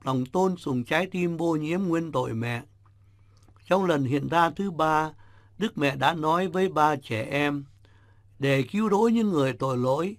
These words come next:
Thiên Chúa muốn thiết lập sự tôn sùng trái tim vô nhiễm nguyên tội của mẹ trên khắp thế giới." Vì thế, việc dâng hiến cho trái tim vô nhiễm nguyên tội mẹ Maria là một điều kiện nhất thiết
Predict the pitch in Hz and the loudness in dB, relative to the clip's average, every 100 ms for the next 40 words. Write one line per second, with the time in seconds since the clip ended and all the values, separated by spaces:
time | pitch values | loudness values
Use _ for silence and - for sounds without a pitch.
0 | _ - _ - - 185 180 185 202 190 | _ -20 _ -14 -2 -2 0 2 2 4
1 | 196 220 - 220 190 123 110 - 139 139 | 4 2 -2 -4 0 0 -2 -6 -4 -4
2 | - 180 175 - 120 113 - 165 180 170 | 0 0 0 -2 -2 -2 -2 -2 -2 -4
3 | 160 160 160 156 165 190 170 165 147 131 | -2 0 0 2 0 2 0 0 0 -2
4 | 120 - 110 107 120 113 - - _ - | -2 -6 -4 -4 -4 -6 -10 -20 _ -2
5 | 151 143 175 175 - 156 151 143 143 175 | -2 0 -2 -2 -6 -4 0 0 0 -4
6 | - _ _ _ _ _ _ _ _ - | -8 _ _ _ _ _ _ _ _ -20
7 | - 156 156 156 156 190 240 - - - | -2 -2 0 0 0 0 -2 -10 -20 -2
8 | 147 143 160 202 180 202 220 190 180 170 | 0 2 2 0 2 2 2 0 -2 2
9 | 196 185 185 185 175 180 165 170 202 185 | 0 0 -2 0 0 2 0 0 0 0
10 | 175 143 127 127 127 123 143 165 165 165 | 0 0 -2 -2 -4 -4 2 4 4 2
11 | 165 160 156 151 - - - - - 147 | 2 2 0 -2 -10 -20 -20 -20 -4 2
12 | 147 147 151 147 147 - 151 151 156 226 | 4 2 2 2 2 2 -2 0 0 -2
13 | - - 226 | -2 -2 -2